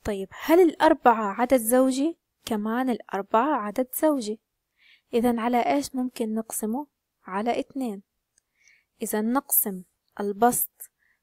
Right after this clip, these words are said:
على اثنين، رح نقسم البسط على اثنين، ورح نقسم المقام على اثنين.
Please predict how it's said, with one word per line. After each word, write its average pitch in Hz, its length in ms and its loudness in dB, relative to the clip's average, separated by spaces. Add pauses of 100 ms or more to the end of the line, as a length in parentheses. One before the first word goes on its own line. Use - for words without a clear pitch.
(140)
على 208 440 -2 (460)
اثنين، 226 600 -6 (520)
رح 202 180 -14
نقسم 226 360 -6
البسط 208 440 -6
على 208 380 -2
اثنين، 262 520 -6 (680)
ورح 208 320 -8
نقسم 226 540 -6
المقام 240 800 -4 (1200)
على 240 560 0 (1040)
اثنين. 190 400 -10